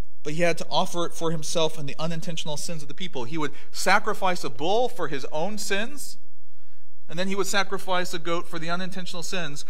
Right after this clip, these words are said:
so that he would not carry any pollution of sin and uncleanliness with him into the Holy of Holies. He was exposed, he was in danger every time he went into the presence of God.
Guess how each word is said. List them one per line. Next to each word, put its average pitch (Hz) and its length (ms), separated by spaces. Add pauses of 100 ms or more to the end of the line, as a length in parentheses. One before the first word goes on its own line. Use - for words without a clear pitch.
(100)
so - 160
that 180 180
he 226 180
would 214 180
not 214 260
carry 202 400
any 240 200
pollution 220 580
of 151 240
sin 208 560
and 143 220 (200)
uncleanliness 175 960 (320)
with 190 280
him 160 280
into 175 300
the 160 80
Holy 156 300
of 139 80
Holies. - 500 (2250)
He 190 180
was 196 260
exposed, 156 680
he 190 60
was 165 280
in 151 160
danger 170 500
every 180 240
time 160 300
he 147 100
went 135 280
into 131 360
the 117 80
presence 104 460
of - 100
God. 92 220